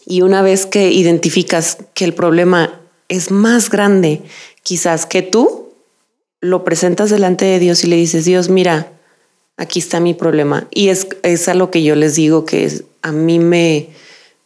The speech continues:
me funciona en este caso. Cuando yo me siento ya muy estresada, muy, no sé,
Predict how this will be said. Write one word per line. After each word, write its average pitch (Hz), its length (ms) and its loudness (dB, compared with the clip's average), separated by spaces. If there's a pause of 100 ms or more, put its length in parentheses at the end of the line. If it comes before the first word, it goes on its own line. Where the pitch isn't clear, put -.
(140)
me 180 200 -2
funciona 170 840 0
en 160 140 0
este 151 300 -2
caso. - 580 -6
Cuando 160 300 0
yo 165 300 2
me 175 120 2
siento 175 300 0
ya 180 120 2
muy 175 220 4
estresada, 156 680 0
muy, 160 500 2 (460)
no 170 240 -2
sé, 160 600 -2